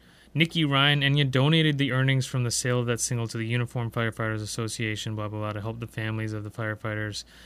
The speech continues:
Aftermath. The song was also featured in the soundtrack of the motion picture Sweet November following the September two thousand one attacks. Sales of the album and its lead single Only Time skyrocketed after its use in several radio and television networks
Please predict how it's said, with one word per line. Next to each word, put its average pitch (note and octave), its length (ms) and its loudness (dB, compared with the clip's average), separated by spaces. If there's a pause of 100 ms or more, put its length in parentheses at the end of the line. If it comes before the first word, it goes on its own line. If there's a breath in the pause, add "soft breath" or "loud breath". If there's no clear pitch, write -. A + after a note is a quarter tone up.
(300 loud breath)
Aftermath. B2 380 -2
The A#2+ 100 -8
song D3 180 2
was C3 80 2
also C#3 300 0
featured C3 360 -2
in B2 100 2
the A#2 40 0
soundtrack B2+ 460 0
of A#2 80 -8
the A#2 60 -2
motion A#2 340 -2
picture A#2 240 -4
Sweet C#3 260 -2
November B2+ 400 0
following A#2 360 -2
the A#2+ 100 -6
September A#2+ 420 -8
two A#2 160 -6
thousand A2 460 -4 (380 loud breath)
one F3+ 140 10
attacks. F#3 440 4
Sales D#3 240 4
of C#3+ 60 -2
the C#3+ 100 4
album C#3 260 2
and C3 80 2
its - 140 -6
lead B2+ 160 0
single B2+ 220 -2
Only B2 180 -2
Time A#2+ 180 -4
skyrocketed C#3+ 640 6
after B2+ 220 0
its A#2+ 160 -4
use C3 220 0
in B2 80 0
several D3 420 2
radio B2+ 380 4
and A2+ 100 0
television C3 500 2
networks A2 520 -4